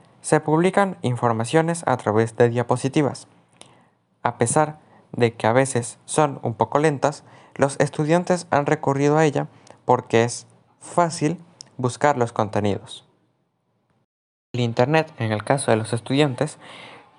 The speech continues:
nos ayuda con actividades académicas, al igual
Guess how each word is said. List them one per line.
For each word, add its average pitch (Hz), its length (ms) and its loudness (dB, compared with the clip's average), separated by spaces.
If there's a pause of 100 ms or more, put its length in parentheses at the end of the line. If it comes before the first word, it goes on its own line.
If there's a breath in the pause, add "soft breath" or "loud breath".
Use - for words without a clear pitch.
(180)
nos 147 300 0
ayuda 175 500 0 (1300 loud breath)
con 156 360 0
actividades 120 840 0
académicas, 151 640 -2 (460 soft breath)
al 131 220 -2
igual 170 380 0